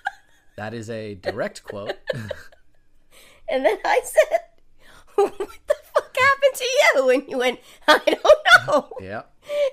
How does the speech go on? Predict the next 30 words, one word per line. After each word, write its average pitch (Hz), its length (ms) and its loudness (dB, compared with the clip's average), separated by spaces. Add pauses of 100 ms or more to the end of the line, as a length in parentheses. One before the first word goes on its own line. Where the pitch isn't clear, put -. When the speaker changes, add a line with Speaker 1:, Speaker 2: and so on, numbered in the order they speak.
Speaker 2:
And 453 180 0
you 392 280 2
just - 240 -12
couldn't 640 360 -6 (220)
move. - 200 -20
Speaker 1:
Couldn't 160 260 -18
move. 107 340 -10
Speaker 2:
<laughs> - 60 -4 (1300)
You, 440 80 -8 (160)
it's - 160 -12
not 294 260 0
funny 285 300 -6
because 226 340 -8
now 247 420 -2 (360)
I 262 160 2
can't 214 360 -2
move. 110 360 -14
Speaker 1:
Yeah. 110 200 -14 (280)
How's 101 180 -14
that 98 140 -14
Speaker 2:
But 104 100 -6
Speaker 1:
laugh 110 340 -14
make 101 200 -16
Speaker 2:
it 254 160 0
Speaker 1:
your 311 80 -4
back 269 100 -8
Speaker 2:
hurts 262 420 2
Speaker 1:
feel? - 80 -16
Speaker 2:
bad. 208 640 2
Speaker 1:
Oh. 120 120 -18